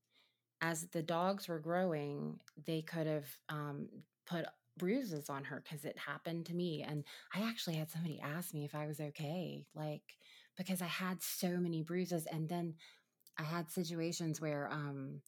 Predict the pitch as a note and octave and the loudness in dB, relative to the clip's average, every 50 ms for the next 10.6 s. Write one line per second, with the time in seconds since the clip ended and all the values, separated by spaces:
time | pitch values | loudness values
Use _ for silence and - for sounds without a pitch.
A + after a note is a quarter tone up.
0 | - - - _ _ _ _ F3+ F#3+ F3+ E3 - F3 E3+ G3 F#3 - D3 D3+ D#3+ | -20 -20 -20 _ _ _ _ 0 0 0 0 -2 -2 -2 0 0 0 -2 -4 -4
1 | F#3+ - F#3 E3 D3+ D3 - - D3 D3+ D3+ - D3 F3 F#3+ G3 F#3+ - A3 A3 | -4 -2 -2 -2 -2 -2 0 0 0 0 0 0 2 2 4 2 2 2 2 2
2 | C#4 E4+ F#4+ - - E4 D#4+ C#4 B3 A3 - - C4 C#4 C4+ D4+ C#4+ B3 A#3 A3+ | 2 2 2 2 2 4 6 6 6 4 4 2 2 2 2 4 6 6 6 8
3 | A#3 A3 G3 F#3+ G3 F#3 F#3 - F3+ E3 D#3 D#3+ D3+ D3 - - - - E3+ D#3+ | 6 4 4 4 0 0 0 -2 -4 -2 0 0 0 0 -2 -4 -4 -2 0 0
4 | D#3 D3 C#3+ C#3+ D3 - - - - - _ _ _ - F3 E3+ D#3+ D#3 - D#3 | 2 0 0 -2 -4 -8 -14 -16 -16 -18 _ _ _ -2 0 0 0 0 -2 0
5 | E3+ G3 A3+ B3+ C4+ C4+ C4+ C4+ A#3 F#3+ F3+ E3+ E3+ E3+ D#3+ D#3 D#3 C#3+ C#3+ D3+ | 2 2 4 4 4 4 4 4 4 4 4 4 4 2 2 0 -2 -2 0 0
6 | D3+ D3 C#3 - - D#3+ D#3 D3+ - D3+ D3 D3+ D3+ C#3 - - - D#3+ D#3 D3+ | 0 0 -2 -2 -2 0 0 0 0 0 0 0 0 -2 -2 -2 0 0 2 2
7 | D3 C#3+ C#3+ - - _ _ _ _ _ _ _ _ _ _ _ _ _ _ _ | 0 -2 -4 -6 -10 _ _ _ _ _ _ _ _ _ _ _ _ _ _ _
8 | _ _ _ - D#3+ D#3+ E3 E3 F3 E3 D#3+ D3 D3 D3 D3+ D#3+ E3 - - E3 | _ _ _ -6 -4 -4 -2 0 0 0 2 0 0 0 -2 -4 -4 -4 -6 -6
9 | D3 C#3+ C#3+ D3 D3 D3+ D3+ D#3 D#3+ D#3 D#3+ D#3+ - - F3+ E3 D#3+ D#3+ D#3+ D#3 | -4 -4 -4 -2 -2 -2 -2 -2 -2 -2 -4 -6 -6 -6 -6 -6 -4 -4 -2 -4
10 | C#3+ - - - D3+ D3+ D#3 D3+ D3 - E3 D#3 | -2 -4 -6 -6 -4 -4 -4 -6 -6 -6 -6 -6